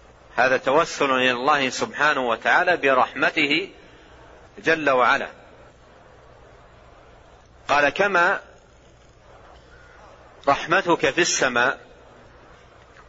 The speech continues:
أي كما أنك أوجدت رحمة تناولت وشملت من في السماء،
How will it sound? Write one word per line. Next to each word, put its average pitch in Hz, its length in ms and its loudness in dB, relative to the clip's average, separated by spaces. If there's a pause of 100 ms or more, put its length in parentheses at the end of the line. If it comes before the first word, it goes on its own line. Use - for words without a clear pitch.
(280)
أي 147 120 4
كما 190 360 0
أنك 185 320 0
أوجدت 143 800 0 (1900)
رحمة 139 680 -2 (920)
تناولت 147 680 2
وشملت 120 1040 0
من 160 160 0
في 160 80 -4
السماء، 131 540 0